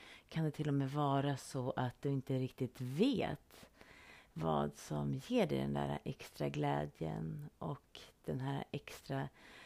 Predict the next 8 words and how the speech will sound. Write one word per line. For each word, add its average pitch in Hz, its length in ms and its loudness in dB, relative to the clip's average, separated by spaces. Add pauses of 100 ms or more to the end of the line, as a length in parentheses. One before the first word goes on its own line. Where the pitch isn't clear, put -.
(340)
återhämtningen 151 1600 2 (200)
som - 300 -4
man - 300 -4 (600)
så - 160 -6
länge 156 520 -2
har 165 400 -4 (520)
längtat 156 680 0
efter? 165 480 -8